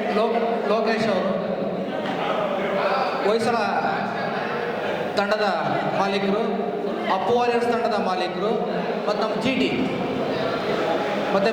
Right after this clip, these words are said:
ಬ್ಲೇಸಿಂಗ್ ಫೀನಿಕ್ಸ್ ತಂಡದ ಮಾಲೀಕರು ಬರ್ಬೇಕು, ಸುಹೇಲ್, ಮತ್ತೆ ಎಸ್ ಆರ್ ಕಮಾಂಡರ್ಸ್ ಗೌತಮ್,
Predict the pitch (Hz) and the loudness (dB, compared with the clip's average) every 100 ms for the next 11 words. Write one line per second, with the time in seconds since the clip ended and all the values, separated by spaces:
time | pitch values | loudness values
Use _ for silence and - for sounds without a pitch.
0 | 226 233 233 233 247 240 240 240 240 226 | 2 2 0 0 2 2 0 0 0 0
1 | 233 190 156 - - - - - 208 220 | 0 0 -2 -4 -4 -6 -4 -2 0 0
2 | 208 190 214 214 208 - 226 220 220 - | 0 2 2 0 -2 -2 0 0 0 -2
3 | - - - - - - - - - - | -2 -2 -2 -2 -2 0 0 0 0 -2
4 | - - 202 208 220 170 - - - 196 | -2 0 2 2 0 0 0 0 0 0
5 | 196 247 247 240 233 233 214 214 226 233 | 2 0 0 0 0 0 -2 0 0 0
6 | 226 | 0